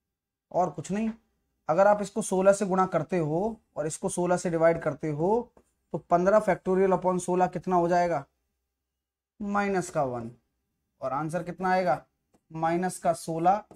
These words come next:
बटे सत्रह। तो यानी कि आपका जो रिमाइंडर होगा वो हो जाएगा प्लस का वन। कैसी रही? तो जो गलती आंखों में धूल झोंक कर की जा सकती है,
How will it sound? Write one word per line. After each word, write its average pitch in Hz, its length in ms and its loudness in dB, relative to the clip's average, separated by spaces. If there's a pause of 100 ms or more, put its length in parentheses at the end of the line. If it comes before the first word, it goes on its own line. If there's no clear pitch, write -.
बटे 165 260 -6
सत्रह। 135 440 -8 (260)
तो 143 60 -8
यानी 147 240 -6
कि 143 100 -8
आपका 143 280 -2
जो 151 120 -8
रिमाइंडर 147 380 -4
होगा 147 280 -6
वो 170 220 -6
हो 131 60 -10
जाएगा 131 240 -8
प्लस 123 280 -12
का - 100 -20
वन। - 140 -20 (1200)
कैसी 180 260 0
रही? 196 300 2 (880)
तो 226 40 -2
जो 247 160 2
गलती 185 400 2
आंखों 196 360 4
में 202 260 2
धूल 214 220 2
झोंक 202 260 2
कर 214 100 2
की 202 180 -4
जा 170 160 6
सकती 185 380 -2
है, 143 200 0